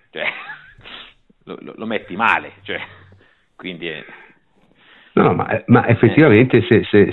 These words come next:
Speaker 2: se,
Speaker 1: Eh.
Speaker 2: cioè, se lo metti in una posizione in cui il movimento principale deve fare andare
Speaker 1: Mm.
Speaker 2: avanti,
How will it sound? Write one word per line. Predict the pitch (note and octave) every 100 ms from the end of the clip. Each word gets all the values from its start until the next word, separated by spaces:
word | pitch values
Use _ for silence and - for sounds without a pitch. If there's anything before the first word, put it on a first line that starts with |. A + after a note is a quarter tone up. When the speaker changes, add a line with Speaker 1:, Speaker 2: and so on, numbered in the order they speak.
| -
Speaker 2:
se, | G2+
Speaker 1:
Eh. | F#2 - A2+
Speaker 2:
cioè, | - A2 - A2 A2+ - - -
se |
lo | A#2+
metti | C#3 C#3+
in | C3
una |
posizione | B2 C3 B2 D3+ A#2+
in | G#2
cui | C3
il | B2
movimento | A2+ A#2 C3+ A#2+
principale | B2+ B2 C3 B2
deve | F#2+ G2+ G#2+
fare | A#2+ G#2+ G2
andare | A2+ C3 C3+
Speaker 1:
Mm. |
Speaker 2:
avanti, | C3+ D#3 D#3+ C3+ G2+